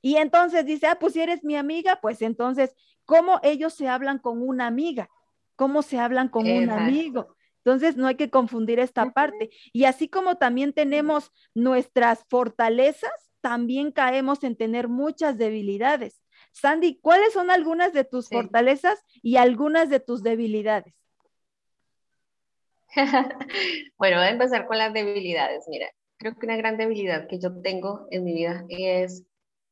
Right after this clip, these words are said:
Speaker 2: eh, aunque, aunque no, no parezca,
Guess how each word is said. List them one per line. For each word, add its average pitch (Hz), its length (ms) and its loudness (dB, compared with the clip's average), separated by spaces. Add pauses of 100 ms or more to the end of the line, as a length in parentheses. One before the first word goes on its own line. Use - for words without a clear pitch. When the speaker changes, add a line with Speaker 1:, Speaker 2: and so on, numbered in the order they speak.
(1080)
Speaker 2:
eh, 202 260 4
aunque, 208 680 0
aunque 185 320 -2
no, 190 560 -4
no 208 160 -4
parezca, 208 640 -4